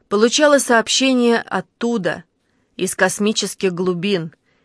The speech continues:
из неизведанных далей, и неукоснительно им следовала. Леля давно уже видела жизнь своей семьи в ином свете. В Тифлисе она избегала разговоров даже с сестрой Верой и тетей Надеждой.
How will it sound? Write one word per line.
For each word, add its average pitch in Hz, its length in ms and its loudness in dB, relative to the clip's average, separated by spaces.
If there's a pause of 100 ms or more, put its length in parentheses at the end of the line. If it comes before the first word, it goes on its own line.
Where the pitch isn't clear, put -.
(240)
из 233 300 0
неизведанных 233 920 2
далей, 240 580 0 (520)
и 190 80 0
неукоснительно 202 920 0
им 185 300 -4
следовала. 165 760 -6 (1400)
Леля 285 360 6
давно 247 400 4
уже 226 240 4
видела 220 400 2
жизнь 208 440 0
своей 196 400 0
семьи 196 500 -2
в 202 100 0
ином 196 240 0
свете. 202 680 -6 (580)
В - 120 -20
Тифлисе 202 600 -2
она 196 240 4
избегала 202 480 4
разговоров 196 600 4
даже 202 280 2
с 196 60 -6
сестрой 202 480 0
Верой 190 400 0
и - 200 -10
тетей 196 340 0
Надеждой. 180 720 -2